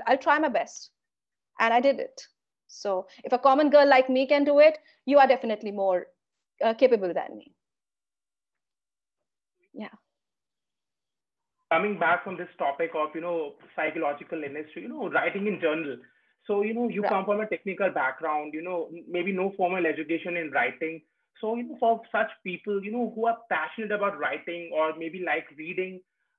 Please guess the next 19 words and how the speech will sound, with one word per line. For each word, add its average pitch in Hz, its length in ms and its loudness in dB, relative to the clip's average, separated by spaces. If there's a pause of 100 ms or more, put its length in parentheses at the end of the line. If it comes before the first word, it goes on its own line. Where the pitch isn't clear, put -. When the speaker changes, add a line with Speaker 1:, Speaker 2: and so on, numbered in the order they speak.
Speaker 2:
and 165 220 -4
want 170 240 -6
to 208 60 -6
be 202 140 -6
a 180 80 -2
writer 143 280 -2
or 160 120 -2 (120)
want 156 180 -6
to 165 60 -12
be 180 100 -8
an 175 80 -4
author. 190 520 -8
So, 214 360 -8 (320)
you 240 60 -8
know, 240 320 -4
any, 220 540 -2
uh, 160 180 4
you 175 120 0
know, 196 280 -4